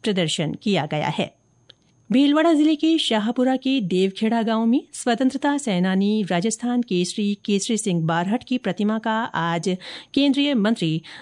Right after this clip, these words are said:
गजेंद्र सिंह शेखावत ने अनावरण किया। इस अवसर पर श्री शेखावत ने कहा कि श्री बारहट का राष्ट्र प्रथम का संदेश आज भी प्रासंगिक है। उन्होंने कहा कि प्रधानमंत्री नरेंद्र मोदी के नेतृत्व में भारत सांस्कृतिक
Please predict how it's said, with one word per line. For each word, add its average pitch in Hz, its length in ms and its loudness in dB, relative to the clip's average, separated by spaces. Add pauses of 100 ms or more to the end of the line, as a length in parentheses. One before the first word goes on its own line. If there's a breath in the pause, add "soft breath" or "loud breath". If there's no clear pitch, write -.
गजेंद्र 269 440 2
सिंह 302 220 0
शेखावत 214 580 -2
ने 233 160 2
अनावरण 156 560 0
किया। 156 340 -2 (320 loud breath)
इस 233 160 2
अवसर 247 300 2
पर 277 220 0
श्री 208 200 -2
शेखावत 214 520 -2
ने 240 80 2
कहा 240 400 0
कि 202 120 0
श्री 190 200 -2
बारहट 175 420 0
का 247 280 0 (320 loud breath)
राष्ट्र 233 460 0
प्रथम 247 340 0
का 254 120 -2
संदेश 240 580 0 (140)
आज 185 320 -2
भी 247 120 2
प्रासंगिक 156 680 -2
है। 170 200 -2 (340 loud breath)
उन्होंने 185 280 2
कहा 208 400 0 (260 loud breath)
कि 277 80 2
प्रधानमंत्री 277 680 2
नरेंद्र 180 360 2
मोदी 196 240 0
के 233 240 -2
नेतृत्व 190 540 0
में 226 300 0
भारत 196 440 -2 (240 loud breath)
सांस्कृतिक 285 680 0